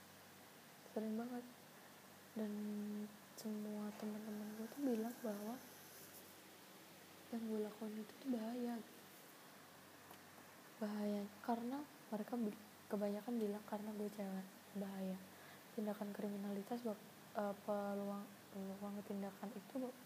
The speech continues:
lebih banyak. Kalau gue sering ngajakin ngobrol orang, misal ketemu, baru pertama ketemu terus ngajakin ngobrol intens kayak gini.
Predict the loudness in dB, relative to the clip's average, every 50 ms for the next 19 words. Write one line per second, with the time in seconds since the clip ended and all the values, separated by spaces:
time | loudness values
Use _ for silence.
0 | -2 2 4 6 6 6 6 6 6 6 4 2 2 0 -2 -6 -10 -12 -14 -14
1 | -14 -12 -12 -12 -12 -12 -12 -12 -12 -12 -12 -12 -12 -14 -14 -12 -2 2 2 4
2 | 4 2 0 0 0 0 0 0 0 0 0 0 0 -2 -2 -2 0 0 0 2
3 | 2 2 2 2 2 2 0 -2 -4 -6 -10 -12 -12 -12 -12 -12 -12 -12 -14 -14
4 | -14 -14 -14 -14 -14 -14 -14 -14 -8 -4 -2 -2 -2 -2 -2 0 0 2 2 0
5 | 0 0 -2 -4 -8 -12 -12 -14 -14 -14 -8 0 2 2 2 2 2 0 -2 -4
6 | -4 -2 -2 -4 -4 -6 -6 -6 -4 -4 -4 -6 -8 -10 -8 -4 -2 -2 -2 0
7 | -2 -2 -4 -4 -6 -8 -4 -2 0 0 0 0 -2 -2 -4 -4 -4 -4 -2 -2
8 | 0 -2 -2 -4 -6 -6 -4 -2 -2 0 -2 -2 -4